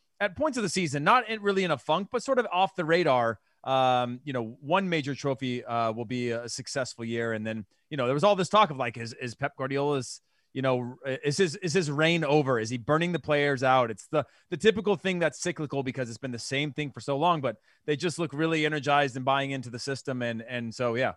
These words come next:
for, for the, the quadruple, or, you know, hopefully someday we'll see a quintuple, you know, you never know.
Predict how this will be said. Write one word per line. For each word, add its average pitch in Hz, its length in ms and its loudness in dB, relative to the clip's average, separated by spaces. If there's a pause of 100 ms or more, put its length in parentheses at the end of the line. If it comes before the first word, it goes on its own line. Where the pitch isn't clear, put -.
(300)
for, 151 280 0
for 156 420 0
the, 131 340 0
the 120 200 2
quadruple, 147 520 0
or, 120 280 2 (200)
you 127 60 -8
know, 123 100 2
hopefully 143 320 -2
someday 143 360 -2
we'll 131 120 -4
see 151 140 -4
a 143 60 -4
quintuple, 170 600 -4 (140)
you 92 80 -16
know, 95 240 -10
you 120 80 -12
never 131 160 -10
know. 120 140 -10